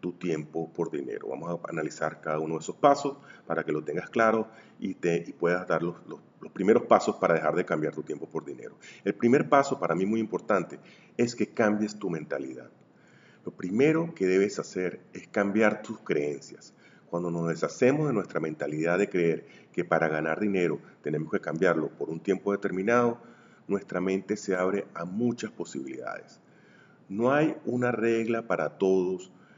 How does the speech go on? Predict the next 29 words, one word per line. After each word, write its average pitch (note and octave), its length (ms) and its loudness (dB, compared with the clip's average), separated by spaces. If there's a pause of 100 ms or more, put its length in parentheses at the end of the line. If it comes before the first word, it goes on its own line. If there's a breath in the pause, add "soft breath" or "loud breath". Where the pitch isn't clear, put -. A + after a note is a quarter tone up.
(100)
que F2 160 0
diga E2 460 -2 (280 loud breath)
que F2+ 120 2
para E2+ 240 4
ganar E2 460 0 (200)
X A#2+ 400 4
cantidad E2 500 0
de G2 100 4
dinero A#2+ 520 2
tenemos E2 300 -2
que G2 120 -2
trabajar D2+ 520 -2 (100)
X G2 320 2
cantidad C#2+ 440 -6
de C2+ 100 -8
horas. G#1+ 360 -14 (300 soft breath)
Sácate - 680 2
eso A#2+ 240 2
de B2+ 80 4
la F#2+ 100 2
cabeza. - 440 -6 (500 soft breath)
En E2+ 160 -4
esta G2 240 -2
situación G#2+ 600 -2 (300 loud breath)
es F2 120 -4
más F2 180 -4
importante E2+ 640 -2
dedicar D#2 460 -4
tiempo G2+ 400 0